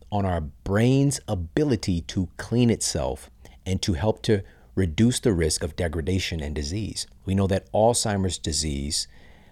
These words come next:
one of the really interesting aspects, and Alzheimer's, by the way, is inching its way into the top five leading causes of death in the United States right now. Currently, it's number six.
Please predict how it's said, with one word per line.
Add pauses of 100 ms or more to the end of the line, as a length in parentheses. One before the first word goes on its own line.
(120)
one
of
the (180)
really
interesting
aspects,
and
Alzheimer's,
by
the
way,
is (200)
inching
its
way (240)
into
the
top
five
leading
causes
of
death
in
the
United
States
right
now.
Currently,
it's
number
six.